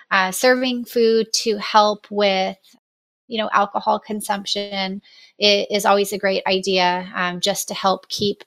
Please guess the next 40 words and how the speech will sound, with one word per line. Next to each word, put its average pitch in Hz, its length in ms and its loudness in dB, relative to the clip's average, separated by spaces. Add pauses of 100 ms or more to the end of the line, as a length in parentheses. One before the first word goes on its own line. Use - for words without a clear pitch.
people, 185 640 0 (260)
you 208 200 -8
know, 175 280 -4
as, 180 640 -2
as 202 160 0
sober 214 380 2
as 214 140 -2
possible. 220 800 0
And 208 240 0
then 202 380 -4
I 214 80 4
love 220 320 6
the 381 80 0
idea 202 640 2
about 202 260 2
having 202 380 0
it 190 160 -4
at 190 100 -2
a 196 60 -4
hotel 202 500 -2
so 196 180 -8
that - 240 -2
folks - 220 -8
had 202 140 -4
a - 20 -8
place - 300 -6
to - 40 -4
crash 185 480 0 (520)
if 214 240 2
they 202 140 0
weren't, 185 380 -2 (120)
you 202 160 -10
know, - 100 -8
if - 140 -12
they 202 160 0
weren't 202 260 -4
safe 196 280 -4
to 190 100 -8
drive. 185 480 2
And 202 220 -8